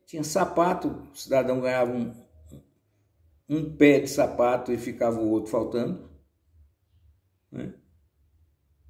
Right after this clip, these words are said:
Sempre foi assim. E sempre foi feito exatamente por quem critica a atitude que o presidente Lula tem agora.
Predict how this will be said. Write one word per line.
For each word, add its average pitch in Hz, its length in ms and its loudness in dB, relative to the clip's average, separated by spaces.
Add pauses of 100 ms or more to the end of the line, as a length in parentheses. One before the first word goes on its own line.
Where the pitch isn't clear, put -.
(420)
Sempre - 800 0
foi 139 340 -2
assim. - 640 -6 (800)
E 190 100 -6
sempre - 400 -4
foi 190 180 -2
feito 170 360 0
exatamente 151 640 -2
por 147 160 -14
quem 170 260 -8
critica - 840 -8 (360)
a 135 160 -8
atitude 120 580 -6
que 127 100 -10
o 120 60 -12
presidente 107 500 -4
Lula - 300 -6
tem 95 400 -12 (340)
agora. - 600 -12